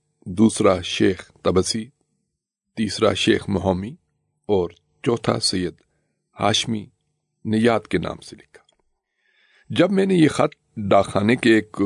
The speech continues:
ملازم کو دیے تو وہ حیران ہو گیا۔ اس نے اپنے دوسرے ساتھیوں کو دکھائے تو وہ بھی حیرت میں مبتلا ہو گئے۔ اس کا خیال تھا کہ جب وہ مجھے اس کا خرچہ بتائے گا تو میں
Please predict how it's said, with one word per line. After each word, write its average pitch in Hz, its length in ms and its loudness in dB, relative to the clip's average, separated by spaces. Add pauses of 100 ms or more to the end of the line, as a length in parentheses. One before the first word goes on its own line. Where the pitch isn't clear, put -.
ملازم 98 560 0
کو 107 300 -2 (180)
دیے 110 460 2
تو - 180 -4
وہ 143 120 6 (120)
حیران 101 300 2
ہو 76 120 -10
گیا۔ - 180 -18 (800)
اس 165 160 2
نے 180 80 2
اپنے 175 200 0
دوسرے 139 320 2
ساتھیوں 135 480 -2
کو - 220 -12 (500)
دکھائے 101 460 -2
تو - 160 -4
وہ 147 160 6
بھی 127 200 0 (560)
حیرت 156 280 0
میں 120 100 2
مبتلا 92 440 0
ہو 80 180 -8
گئے۔ - 140 -20 (1200)
اس 214 140 4
کا 220 100 2
خیال 180 240 2
تھا 170 160 -2
کہ - 120 -2
جب 127 420 0
وہ 139 160 6
مجھے 117 340 4
اس - 140 -4
کا 117 120 2
خرچہ 107 420 -2
بتائے 110 580 0
گا 104 140 -2
تو 117 160 -2
میں 104 320 0